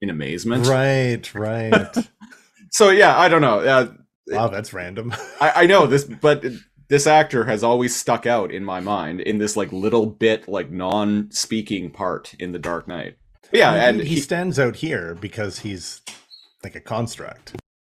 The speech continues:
Speaker 1: Yeah. Um, but, uh,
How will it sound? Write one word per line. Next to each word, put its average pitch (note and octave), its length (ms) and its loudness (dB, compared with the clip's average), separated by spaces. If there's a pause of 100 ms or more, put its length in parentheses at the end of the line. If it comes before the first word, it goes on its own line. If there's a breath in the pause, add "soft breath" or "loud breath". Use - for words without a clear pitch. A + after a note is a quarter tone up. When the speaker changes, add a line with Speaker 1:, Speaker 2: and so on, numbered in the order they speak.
(220)
Speaker 1:
Yeah. - 240 -2 (880)
Um, D#2+ 460 -6 (1600)
but, G#2+ 200 -4
uh, F#2+ 400 0